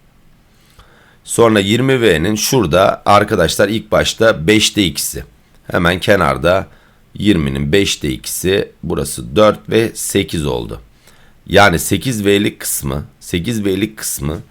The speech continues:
ve boş ağırlık B ile düşündüğün zaman sekiz V artı B eşittir kaçmış? X. Peki. Bir sonrakine geldiğimiz zaman yirmi, yine yirmi V'lik bir hacmi olan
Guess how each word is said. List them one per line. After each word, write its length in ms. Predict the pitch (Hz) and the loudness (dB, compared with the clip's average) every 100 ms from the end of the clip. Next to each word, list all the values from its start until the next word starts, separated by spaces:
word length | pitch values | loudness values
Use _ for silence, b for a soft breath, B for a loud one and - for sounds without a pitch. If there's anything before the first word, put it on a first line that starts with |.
| B B B B B B B - _ - | B B B B B B B -20 _ 0
ve 180 | 82 82 | 0 4
boş 240 | 117 - | 2 4
ağırlık 440 | 87 65 62 - - | 4 2 0 -4 2
B 80 | |
ile 300 | 107 92 67 | 4 4 0
düşündüğün 400 | 78 - 110 107 | -4 -4 0 0
zaman 320 | 85 65 71 - _ _ _ _ _ _ _ _ b b b b b b | 0 -4 -4 -6 _ _ _ _ _ _ _ _ b b b b b b
sekiz 520 | - 98 87 120 104 | -4 -4 -2 -4 0
V 200 | 95 82 | 2 2
artı 540 | - 101 87 - 73 | 4 4 2 -2 0
B 160 | 101 92 | 2 2
eşittir 640 | 71 98 - 73 - 73 | 2 -2 -2 -4 -6 -4
kaçmış? 480 | - 110 - 120 113 | 2 2 2 -4 -6
X. 380 | - 71 - - - | -8 -10 -10 -12 -12
Peki. 240 | - - - _ _ _ b b b b b b | -10 -10 -12 _ _ _ b b b b b b
Bir 120 | - | -2
sonrakine 600 | 147 165 135 131 - 135 | 2 4 4 4 2 2
geldiğimiz 500 | 135 123 113 95 87 | 4 6 4 2 0
zaman 160 | 82 101 | 2 0
yirmi, 500 | 113 117 117 117 113 | 2 2 0 0 -2
yine 200 | 123 123 | -2 0
yirmi 540 | 113 113 120 120 127 110 | 0 2 0 2 2 4
V'lik 440 | 101 87 - - | 4 4 -2 0
bir 80 | 101 | 0
hacmi 420 | 85 95 87 104 | 4 2 4 0
olan 300 | 90 71 85 | 2 0 -4